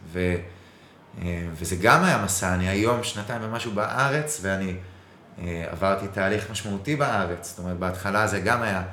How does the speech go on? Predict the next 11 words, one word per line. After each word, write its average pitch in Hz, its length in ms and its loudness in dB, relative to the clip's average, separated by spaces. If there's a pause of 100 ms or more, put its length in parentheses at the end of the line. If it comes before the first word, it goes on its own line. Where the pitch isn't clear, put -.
(320)
רגע 95 180 0
להבין 98 480 2
מי 110 100 0
נגד 101 300 0
מי, 131 240 2
ואיך 101 260 0
אני 104 80 -4
חוזר, 101 380 0
יעני, 113 380 -2
במרכאות, 101 640 -2
ל-, 104 100 -2